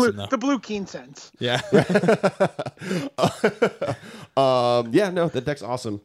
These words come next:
Speaker 3: I definitely, like, am gonna slide this in. I have the prowess white version. I think I'm just gonna make the, the green version and slide it in.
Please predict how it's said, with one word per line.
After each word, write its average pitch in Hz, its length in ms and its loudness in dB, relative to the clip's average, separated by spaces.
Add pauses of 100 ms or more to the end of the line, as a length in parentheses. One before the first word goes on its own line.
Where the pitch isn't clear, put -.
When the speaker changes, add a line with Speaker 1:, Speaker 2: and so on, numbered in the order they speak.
(120)
Speaker 3:
I 123 80 2
definitely, 135 320 0
like, 117 320 0 (540)
am 110 100 -2
gonna 113 200 0
slide 107 280 -2
this 101 160 -2
in. 107 120 0
I - 80 4
have 139 220 0
the 123 60 -2
prowess 117 340 0 (220)
white 110 280 -4
version. 143 320 0
I 123 80 2
think 120 140 -2
I'm 110 60 -4
just 92 120 -16
gonna 107 120 -4
make 98 160 -6
the, 101 80 -10 (200)
the 107 80 -8
green 95 240 -6
version 95 260 -6
and 92 100 -8
slide 98 180 2
it 98 60 2
in. 98 160 0